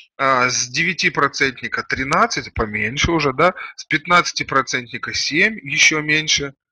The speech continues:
и с восемнадцатипроцентника четыре, совсем мало. И вот у вас появилась Юля. Она вышла, у нее восемь тысяч баллов, она вышла на уровень двадцать два процента. Ребят,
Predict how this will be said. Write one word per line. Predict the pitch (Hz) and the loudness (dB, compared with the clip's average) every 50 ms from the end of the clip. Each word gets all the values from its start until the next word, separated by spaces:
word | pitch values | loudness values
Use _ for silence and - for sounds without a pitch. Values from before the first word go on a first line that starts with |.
| _ _ _ _ _ _ _ _ | _ _ _ _ _ _ _ _
и | 180 185 180 | -4 -2 -2
с | - - - | -2 0 0
восемнадцатипроцентника | 147 143 - - 156 165 196 214 208 - - - 156 - 143 143 - - 165 170 147 151 151 - - 131 | 0 0 0 0 0 2 2 2 2 0 -6 -8 -4 -2 -2 -2 0 0 -2 -2 -2 -6 -6 -4 -4 0
четыре, | - - 160 147 - _ - 143 143 139 131 117 107 92 90 - _ _ | 4 4 4 4 2 _ -8 -4 -2 -2 -2 -2 -4 -6 -10 -14 _ _
совсем | _ - - 120 123 - - - 139 123 110 | _ -4 -4 -2 -2 0 2 4 4 4 2
мало. | 104 98 98 92 85 64 53 50 - _ - - _ _ _ _ - - - - - - - _ | 0 -2 -2 -2 -2 -4 -6 -12 -18 _ -20 -20 _ _ _ _ -20 -16 -12 -12 -12 -12 -10 _
И | - 131 | -4 -2
вот | 123 156 214 240 - | 4 4 4 4 4
у | 170 143 | 2 4
вас | 139 165 190 185 | 6 6 6 4
появилась | - - 147 131 131 131 139 151 175 170 160 147 - - - | 4 4 4 6 6 6 4 4 4 6 6 4 4 4 2
Юля. | 123 123 143 147 143 131 120 104 92 92 - _ - - - - - | 0 -2 0 0 0 2 2 0 -2 -2 -6 _ -20 -20 -20 -18 -8
Она | - 117 135 139 135 127 | -6 -6 -2 0 -2 -2
вышла, | 117 127 139 143 - - 127 123 | -2 -4 -2 0 0 0 0 -2
у | 127 | 0
нее | 135 139 135 | 2 2 2
восемь | 123 117 131 147 139 - - 123 110 | 2 2 0 2 2 2 2 0 -2
тысяч | - - 110 - - 104 92 - 98 | -6 -6 -4 -4 -4 -4 -6 -8 -6
баллов, | 104 151 202 233 233 226 214 - - - - - - _ | 0 2 2 2 2 -2 -6 -8 -12 -18 -20 -20 -20 _
она | _ 117 127 135 135 127 | _ -6 -4 -2 -2 -2
вышла | 113 110 139 185 226 214 - 202 190 190 185 - _ _ _ | -2 -4 -6 -2 0 2 2 4 2 0 0 -2 _ _ _
на | - 113 113 110 | -6 -4 -4 -4
уровень | 120 135 156 170 175 175 165 160 156 139 | -2 -4 -4 -2 0 0 0 -2 -4 -6
двадцать | 113 117 135 143 - - 120 107 | -4 -4 -4 -2 -2 -6 -8 -6
два | 107 120 123 | -6 -6 -6
процента. | - - 110 107 104 - - 107 98 95 92 - 80 - - - - - _ | -6 -6 -8 -10 -8 -8 -10 -10 -10 -12 -14 -20 -20 -20 -20 -20 -20 -20 _
Ребят, | 123 147 160 165 165 147 - | -6 0 4 4 4 4 4